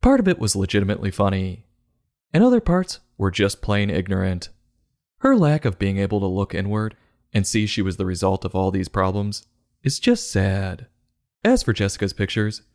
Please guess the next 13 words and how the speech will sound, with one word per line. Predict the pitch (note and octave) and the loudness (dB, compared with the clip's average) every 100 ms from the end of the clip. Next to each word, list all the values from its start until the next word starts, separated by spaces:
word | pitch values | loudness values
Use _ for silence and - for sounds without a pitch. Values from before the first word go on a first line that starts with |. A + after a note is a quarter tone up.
| _ _ - | _ _ 2
they | C#4 | 6
were | B3 | 6
stock | C3+ - G2+ G#2 | 4 0 -2 -2
celebrity | - G2 F#2+ F#2+ | -4 -4 -2 -6
pictures. | - G2 - G2 F#2+ F2+ - _ _ _ _ _ _ _ - | -4 -4 -2 -2 -2 -6 -10 _ _ _ _ _ _ _ -2
But | A2 | 0
I | |
did | C#3+ A3+ - | 4 2 2
find | B2 A#2+ | -2 0
it | G2 | -2
even | G2 F#2+ | -2 -2
more | F#2+ G2+ | -2 -2
shocking | - A2 G#2+ A2 A2+ | -2 -4 -2 -6 -6